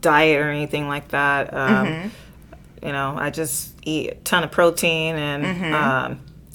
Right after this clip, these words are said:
Speaker 1: kinda plan out my carbs around my workouts when I'm,
Speaker 2: Yeah.
Speaker 1: like, prepping for a, a lightweight competition. Other than that, um, I love food.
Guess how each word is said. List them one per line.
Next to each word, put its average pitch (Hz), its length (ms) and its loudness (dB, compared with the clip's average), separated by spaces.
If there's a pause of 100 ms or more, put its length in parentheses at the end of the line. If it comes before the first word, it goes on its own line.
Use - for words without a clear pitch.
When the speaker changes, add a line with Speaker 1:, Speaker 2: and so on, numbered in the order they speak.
(120)
Speaker 1:
kinda 214 260 2
plan 202 340 4
out 190 460 4
my 165 240 -4
carbs 175 440 4
around 165 240 2
my 147 100 0
workouts 156 600 2
when 226 260 4
I'm, 196 120 6
Speaker 2:
Yeah. 165 60 4
Speaker 1:
like, 147 220 2
prepping 165 320 2
for 151 360 -2
a, 147 380 0
a 147 60 0
lightweight 151 340 0
competition. 180 540 0
Other 170 180 0
than 165 220 -4
that, 160 360 0 (540)
um, 139 440 -2 (160)
I 214 100 -6
love 254 160 4
food. 147 540 2